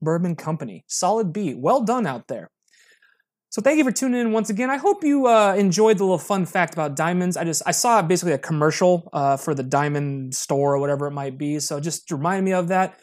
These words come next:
I'd like to share that with you. Let me know if you like any other fun facts out there, especially geology, rocks, minerals, the earth, that kind of thing.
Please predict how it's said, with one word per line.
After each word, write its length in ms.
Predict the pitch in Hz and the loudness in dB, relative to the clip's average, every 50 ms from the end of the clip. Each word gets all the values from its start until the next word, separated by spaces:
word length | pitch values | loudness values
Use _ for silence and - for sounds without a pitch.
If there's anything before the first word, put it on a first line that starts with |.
| _ _ _ _ | _ _ _ _
I'd 60 | - 151 | -8 -8
like 60 | 131 | -6
to 60 | 143 | -6
share 220 | - - 180 170 | -8 -2 0 0
that 140 | 160 160 156 | 0 0 -2
with 200 | 160 160 143 - | -4 -6 -6 -4
you. 200 | 175 170 165 170 - _ _ _ _ | -4 -4 -4 -4 -8 _ _ _ _
Let 80 | 320 359 | -4 -4
me 80 | 392 349 | -4 -4
know 100 | 349 339 | -4 -4
if 80 | - | 0
you 60 | 277 | 2
like 180 | 269 269 254 262 | 0 0 0 0
any 180 | 254 254 247 240 | -2 0 0 2
other 380 | 233 220 220 208 185 170 _ _ _ _ | 2 2 0 0 -2 -4 _ _ _ _
fun 180 | 180 185 180 | -4 -4 -4
facts 320 | 165 - 180 170 165 - 180 | -2 0 -2 -2 -2 -2 0
out 160 | 170 170 160 | 0 0 0
there, 100 | 170 156 | -4 -8
especially 300 | - - 185 165 165 143 | -6 -6 -6 -6 -6 -8
geology, 580 | 131 135 147 151 156 156 156 147 143 156 151 | -6 -2 -2 0 0 0 0 0 -2 -2 -2
rocks, 680 | 147 139 135 135 143 143 139 - - - - - - - | -2 -2 -4 -4 -4 -4 -6 -6 -6 -4 -4 -4 -4 -4
minerals, 480 | 147 147 151 151 147 143 147 147 139 | -6 -6 -4 -2 -2 -2 -2 -2 -4
the 140 | 131 131 135 | -6 -6 -4
earth, 240 | 139 147 143 143 143 _ | -4 -4 -6 -6 -8 _
that 120 | 147 139 | -10 -8
kind 160 | - 156 143 135 | -8 -10 -10 -10
of 120 | 139 143 | -10 -8
thing. 300 | - 151 156 156 160 | -8 -6 -6 -6 -8